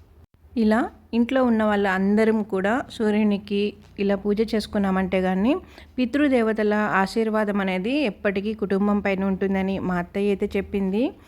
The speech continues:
ప్రతి సంవత్సరం కూడా ఇలా సంక్రాంతి రోజున పెద్ద పండగ అంటే పెద్దల పండగ అయిపోయాక కనుమ రోజు ఉదయాన్నే సూర్యుడు అస-, ఉదయించేటప్పుడు మేమైతే ఇలా పూజ అయితే చేసుకుంటాము.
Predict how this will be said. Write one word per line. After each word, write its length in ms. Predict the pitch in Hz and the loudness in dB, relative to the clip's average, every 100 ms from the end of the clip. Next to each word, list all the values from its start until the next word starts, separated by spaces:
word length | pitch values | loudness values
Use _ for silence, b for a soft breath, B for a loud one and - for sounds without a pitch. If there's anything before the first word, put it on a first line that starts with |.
| B B | B B
ప్రతి 280 | - 226 247 | -2 0 0
సంవత్సరం 540 | 240 226 220 214 226 226 | 0 2 2 0 0 0
కూడా 320 | 220 208 220 330 427 | 0 0 2 0 -2
ఇలా 180 | 226 233 247 | 0 0 2
సంక్రాంతి 560 | 233 208 208 202 202 | 0 0 0 0 0
రోజున 380 | 202 196 202 214 | -2 -2 0 -2
పెద్ద 280 | 214 190 190 | -2 -4 -2
పండగ 380 | 202 196 196 190 190 | -2 0 0 0 0
అంటే 260 | 196 196 | -2 0
పెద్దల 380 | 208 185 196 196 | 0 -2 0 0
పండగ 400 | 196 196 190 190 190 | 0 -2 -2 0 0
అయిపోయాక 600 | 185 180 190 190 185 220 294 415 B B B | -2 0 0 0 0 0 -2 -4 B B B
కనుమ 260 | 254 247 262 | 0 4 4
రోజు 360 | 254 220 208 214 208 | 4 2 2 2 2
ఉదయాన్నే 640 | 190 202 202 202 208 240 403 | 0 0 2 2 2 0 0
సూర్యుడు 420 | - 233 214 214 208 | 0 0 2 2 0
అస-, 300 | - 190 160 | -2 -6 -4
ఉదయించేటప్పుడు 840 | 190 196 214 220 208 190 - 190 294 403 B B B - | -2 0 2 0 0 -4 -4 -2 -2 -2 B B B -4
మేమైతే 440 | 220 226 208 208 208 | 0 2 2 2 2
ఇలా 160 | 202 | 2
పూజ 280 | 196 190 185 | 0 -2 0
అయితే 200 | 196 190 196 | 0 -2 -4
చేసుకుంటాము. 720 | 190 190 - 196 190 190 202 | -2 -4 -4 -6 -4 -2 -2